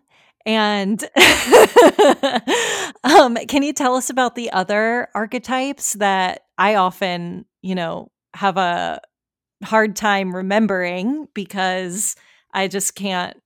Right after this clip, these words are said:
relate to them, but so many people listening, I think, will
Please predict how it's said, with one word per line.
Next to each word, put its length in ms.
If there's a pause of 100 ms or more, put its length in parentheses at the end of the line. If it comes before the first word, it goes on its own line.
(140)
relate 420
to 100
them, 240
but 180
so 400
many 320
people 680
listening, 840
I 100
think, 320
will 760